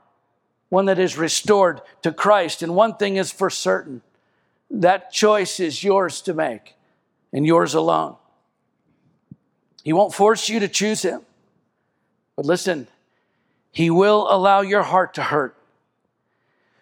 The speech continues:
Because if a wounded heart is what it takes to turn your heart back to Christ, well, I'm just telling you,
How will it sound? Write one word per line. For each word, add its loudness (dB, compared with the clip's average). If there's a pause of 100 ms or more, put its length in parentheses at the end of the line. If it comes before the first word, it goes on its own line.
(100)
Because -2
if -4
a 2
wounded 2
heart 4
is -6
what 2
it -6
takes 0
to -2
turn 0
your 2
heart 2
back 0
to -4
Christ, 0
well, 2
I'm 2
just -4
telling 2
you, -4